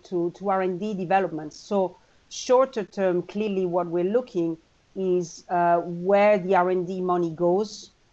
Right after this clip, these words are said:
uh, and also where, for example, the, um, Hydrogen Europe initiative,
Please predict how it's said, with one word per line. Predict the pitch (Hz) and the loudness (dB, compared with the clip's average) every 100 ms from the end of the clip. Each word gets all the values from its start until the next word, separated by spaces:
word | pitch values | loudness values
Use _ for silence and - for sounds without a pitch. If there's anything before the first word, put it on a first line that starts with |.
| _ | _
uh, | 175 175 185 - | -4 -2 -4 -6
and | 190 | -2
also | 190 208 208 - | -2 -2 -4 -6
where, | 175 175 185 185 175 | -2 0 2 2 0
for | - 170 | -2 -4
example, | 165 160 196 175 165 | -4 0 -2 -2 -6
the, | 156 165 165 - | -4 -6 -6 -6
um, | 175 165 170 175 | -4 -2 -4 -2
Hydrogen | 196 180 175 165 170 185 | 0 0 -4 -4 -2 0
Europe | 226 180 170 - _ _ | 2 2 0 -8 _ _
initiative, | - 190 196 - 175 180 165 160 | -2 -2 -2 -4 -4 0 -2 -4